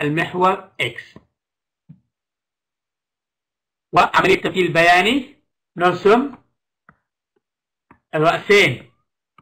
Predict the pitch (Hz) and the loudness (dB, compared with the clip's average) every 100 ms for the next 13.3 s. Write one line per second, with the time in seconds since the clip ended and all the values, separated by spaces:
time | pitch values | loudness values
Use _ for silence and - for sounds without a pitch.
0 | _ 151 175 240 - - _ 160 160 175 | _ 2 4 2 -2 -18 _ -4 -2 -2
1 | - 190 196 214 - - - 180 190 220 | 0 2 4 2 -2 -16 -4 0 2 0
2 | - - 214 175 - - - 156 - 147 | -8 -8 -2 -2 -4 -10 -10 -8 -4 -2
3 | 131 - _ _ 170 170 196 196 202 240 | -4 -12 _ _ -2 2 2 2 0 0
4 | - _ _ - 156 190 190 185 202 240 | -6 _ _ -8 0 0 2 2 0 -4
5 | - - 147 180 190 202 - _ - 160 | -10 -8 0 4 4 2 -4 _ -6 -2
6 | 190 208 - 254 185 - 123 117 _ _ | 0 -2 -6 -6 -6 -6 -8 -8 _ _
7 | _ _ - 170 196 190 139 - - 156 | _ _ -4 0 0 0 -6 -8 -6 0
8 | 185 180 196 240 247 - 151 170 415 - | 2 4 2 2 -4 -10 0 4 4 2
9 | - 226 160 - 127 117 _ _ _ _ | -6 -6 -6 -8 -10 -10 _ _ _ _
10 | _ _ _ _ _ _ _ 190 160 214 | _ _ _ _ _ _ _ -8 0 0
11 | 214 165 143 120 - _ _ _ _ _ | 0 -2 -4 -10 -12 _ _ _ _ _
12 | _ _ _ _ _ - 156 165 180 202 | _ _ _ _ _ -6 -2 2 2 2
13 | 294 - | 0 -4